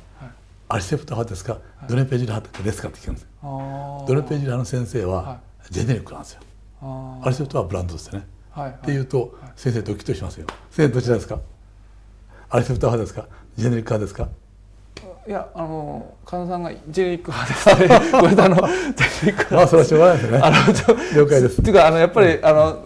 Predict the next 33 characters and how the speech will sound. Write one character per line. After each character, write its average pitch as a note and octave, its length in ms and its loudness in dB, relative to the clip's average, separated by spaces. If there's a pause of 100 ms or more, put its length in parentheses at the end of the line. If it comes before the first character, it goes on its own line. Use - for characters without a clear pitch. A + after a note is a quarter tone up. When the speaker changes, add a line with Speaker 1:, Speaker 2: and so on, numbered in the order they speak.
Speaker 2:
ま G3 100 4
あ、 - 20 -2
神 A3+ 180 0
田 A#3+ 60 2
さ A#3 60 2
ん - 40 0
に A3 60 0
選 A3 260 2
ん F#3+ 60 0
で C#3 180 -6
い C#3 40 -14
た E3 100 -4
だ C3 120 6
い G#2+ 40 4
て G2 80 2
ま F2+ 100 0
す F3 80 -10
け C#3 100 -4
ど B2 100 -8
も、 C3+ 80 -12
Speaker 1:
え - 40 -2
え、 G#2+ 40 2
え - 40 2
え。 - 440 -6 (300)
う - 40 -16
ん。 - 20 -6
Speaker 2:
あ C#3+ 60 -4
の、 B2+ 800 -6 (1080)
Speaker 1:
う G3 40 -10
ん。 A3 40 -4
Speaker 2:
ま A3+ 80 4
あ、 E3 40 2
そ-、 - 120 -10